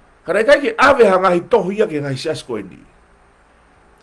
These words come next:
Na e wahei ma kehe sias e fitu ko e ni, ko uhi ko tūkunga ko e ngai siasi, pea mo e usio whakapalofita, whakapalofisai ki he kaha u. Pea nei mahu inga ma wahe hingoa ko e,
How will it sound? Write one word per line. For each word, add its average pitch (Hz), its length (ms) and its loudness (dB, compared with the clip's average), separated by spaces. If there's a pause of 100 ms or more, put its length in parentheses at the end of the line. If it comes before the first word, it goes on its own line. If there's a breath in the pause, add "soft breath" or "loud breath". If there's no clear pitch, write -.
(420 soft breath)
Na 180 160 -4
e 214 100 2
wahei 247 540 2
ma 254 240 -2 (160)
kehe 175 260 2
sias 180 320 -4
e 160 80 -2
fitu 147 320 -12
ko 123 160 -2
e 123 60 0
ni, 139 180 -8
ko 139 220 -2
uhi 196 100 -6
ko 196 160 -2
tūkunga 165 720 -6
ko 160 160 -4
e 131 80 -4
ngai 117 220 -8
siasi, 131 460 -6 (500 soft breath)
pea 165 160 2
mo 190 160 2
e 196 80 0
usio 240 480 0
whakapalofita, 180 880 0
whakapalofisai 135 800 -2
ki 131 220 -8
he - 20 -14
kaha - 380 -8 (100)
u. 78 80 -20 (2500 soft breath)
Pea 151 160 -2
nei 202 160 -4
mahu 185 320 -2
inga 247 280 -4
ma 190 200 0
wahe 151 320 -2
hingoa 165 640 -6
ko 123 160 -4
e, 110 160 -6